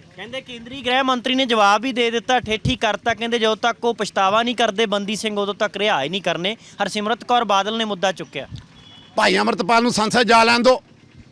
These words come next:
Speaker 2: ਕੋਈ ਉਹ ਪਛਤਾਵਾ ਨਹੀਂ ਕਰਨਗੇ ਬੰਦੀ ਸਿੰਘ। ਕਿਹੜੀ ਗਲਤੀ ਕੀਤੀ ਉਹਨਾਂ ਨੇ?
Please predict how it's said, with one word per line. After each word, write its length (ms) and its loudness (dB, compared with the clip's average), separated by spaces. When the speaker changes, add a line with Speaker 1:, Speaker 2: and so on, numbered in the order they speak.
Speaker 2:
ਕੋਈ 260 2
ਉਹ 320 4
ਪਛਤਾਵਾ 500 0
ਨਹੀਂ 120 0
ਕਰਨਗੇ 300 2
ਬੰਦੀ 240 0
ਸਿੰਘ। 280 -4
ਕਿਹੜੀ 200 0
ਗਲਤੀ 300 2
ਕੀਤੀ 260 0
ਉਹਨਾਂ 220 4
ਨੇ? 140 -2